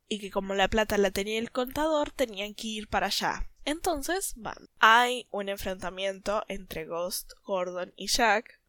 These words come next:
después de que Ghost haya matado al contador y sacado la plata del avión privado,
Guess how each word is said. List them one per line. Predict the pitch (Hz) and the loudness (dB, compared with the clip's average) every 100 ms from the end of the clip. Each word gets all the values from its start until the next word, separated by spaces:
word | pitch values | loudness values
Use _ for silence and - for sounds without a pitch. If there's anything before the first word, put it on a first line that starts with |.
| _ | _
después | 220 202 - 190 196 185 | -4 -4 0 2 2 0
de | 170 | -2
que | 170 170 | -4 0
Ghost | 196 202 208 - - | 2 2 0 -8 -4
haya | 185 196 180 | -2 -2 -4
matado | 170 180 180 175 | -4 -2 0 0
al | 190 | -2
contador | 196 202 226 233 226 226 - | -6 0 2 4 2 0 -2
y | 220 | -4
sacado | 202 170 175 175 | -2 0 0 0
la | 170 - | -4 -2
plata | 180 180 | -4 -2
del | 180 175 | -2 -2
avión | 165 170 185 | -2 -4 -6
privado, | - 254 247 226 226 262 | -2 2 2 2 0 -2